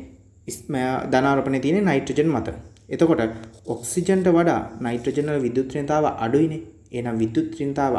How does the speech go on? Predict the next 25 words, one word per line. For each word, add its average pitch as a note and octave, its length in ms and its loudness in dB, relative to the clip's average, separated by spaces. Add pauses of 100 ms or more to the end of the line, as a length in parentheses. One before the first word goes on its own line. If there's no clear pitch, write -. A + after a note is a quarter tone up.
අඩු C#3+ 240 2
පරමාණුවට F#3+ 640 2 (640)
මෙන්න C3+ 220 -4
මේ C#3 200 0
විදිහට C3 300 0
ධනාරෝපණයක් C#3+ 720 0 (480)
රඳවාගෙන C#3 640 0
තබා C3+ 360 2
ගැනීම A2+ 360 0 (1080)
පහසුයි. C3+ 480 2 (760)
ඔක්සිජන් F#3+ 560 2 (260)
කියන්නේ G3 280 0
විද්‍යුත් E3 300 4
ඍණතාව F#3+ 300 -2
වැඩි D3+ 240 2
එක්කෙනෙක්. G#2+ 400 -4
එයා B2+ 240 -2
ළඟ D3+ 180 -2
ධනාරෝපණයක් D3 640 -2
තිබීම G3+ 280 2 (280)
අස්ථායි. A2 500 -4 (600)
ඒ E3+ 120 6
නිසා A#2 380 0 (720)
වඩාත්ම E3 600 0
වැඩි A#2+ 300 0